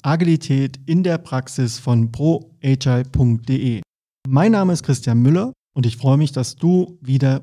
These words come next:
mit dabei bist. Heute ist bei mir Paula Lehmann. Sie ist sechsunddreißig Jahre jung,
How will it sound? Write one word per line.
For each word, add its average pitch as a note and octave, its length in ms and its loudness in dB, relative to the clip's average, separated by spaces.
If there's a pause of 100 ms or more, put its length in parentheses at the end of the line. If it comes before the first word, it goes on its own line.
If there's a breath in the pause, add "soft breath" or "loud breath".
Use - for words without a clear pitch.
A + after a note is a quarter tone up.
mit B2 400 -4 (120)
dabei A2 340 -4
bist. - 320 -18 (680)
Heute B3 220 2
ist F#3 160 -2
bei D#3+ 140 0
mir D3+ 260 4
Paula C3 400 -2
Lehmann. A#2+ 480 -4 (320)
Sie C#3+ 140 2
ist C#3 180 -2
sechsunddreißig C3+ 680 -2
Jahre A#2+ 240 0
jung, G3 400 2